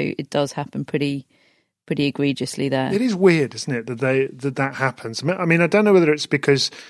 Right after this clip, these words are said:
Speaker 2: she's been around so long and they just feel like she's old news or something. But I
Speaker 1: And
Speaker 2: mean,
Speaker 1: she,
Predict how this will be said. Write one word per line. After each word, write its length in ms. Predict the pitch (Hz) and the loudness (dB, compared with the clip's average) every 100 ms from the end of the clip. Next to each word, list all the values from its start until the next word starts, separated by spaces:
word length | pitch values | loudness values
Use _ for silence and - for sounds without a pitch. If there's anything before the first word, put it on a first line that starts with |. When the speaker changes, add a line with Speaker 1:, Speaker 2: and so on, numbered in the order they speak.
| - _ | -20 _
Speaker 2:
she's 220 | - 143 | -4 0
been 160 | - 139 | 2 4
around 220 | 135 131 | 4 2
so 240 | - 151 139 | 2 4 6
long 240 | 135 135 | 6 4
and 140 | 131 | 2
they 100 | 131 | 2
just 260 | 123 135 - | 2 2 0
feel 240 | - 139 127 | 4 4 4
like 220 | 123 131 | 0 -2
she's 220 | - 127 | -2 2
old 280 | 127 123 117 | 2 2 0
news 420 | 131 156 185 - | 0 2 2 0
or 60 | 107 | -6
something. 500 | - 98 _ 113 107 | -8 -14 _ -12 -4
But 120 | 135 | 2
I 40 | |
Speaker 1:
And 80 | 147 | 4
Speaker 2:
mean, 100 | 151 | 6
Speaker 1:
she, 140 | 147 | 4